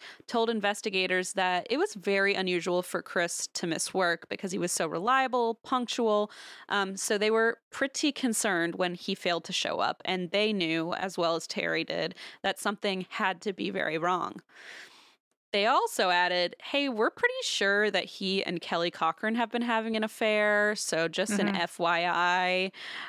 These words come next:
Speaker 1: I." Uh, so investigators were like, "Cool, cool, cool. Let's bring those two in for questioning." So they bring Jason and Kelly in,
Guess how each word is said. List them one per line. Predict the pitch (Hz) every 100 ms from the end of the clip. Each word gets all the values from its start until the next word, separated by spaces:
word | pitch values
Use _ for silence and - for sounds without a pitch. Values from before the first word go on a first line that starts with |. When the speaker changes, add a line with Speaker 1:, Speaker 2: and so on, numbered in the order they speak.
| -
Speaker 1:
I." | -
Uh, | 175 170 165 165 165 165
so | - 220 214
investigators | 214 226 - 226 214 214
were | 202
like, | 185 185 - _ _ _
"Cool, | - 214
cool, | 202 202
cool. | - 180 160 165
Let's | 190 202
bring | - 196
those | 190 175 180 -
two | - 175 -
in | 165 175
for | -
questioning." | 165 - 165 - - - - _ _ _ _ _ _ _ _ -
So | -
they | 202
bring | 202 247 277
Jason | 208 208 214
and | 190
Kelly | - - -
in, | -